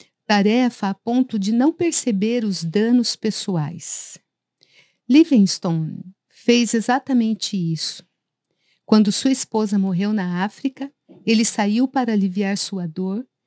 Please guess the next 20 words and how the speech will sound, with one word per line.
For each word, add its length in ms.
dedicando-se 920
à 40
tarefa 480
de 140
curar 500
as 220
feridas 560
da 300
África. 520
Passo 320
cinco. 680
Não 140
permita 560
que 160
a 60
autopiedade 1300
se 240
apodere 520
de 140
você. 540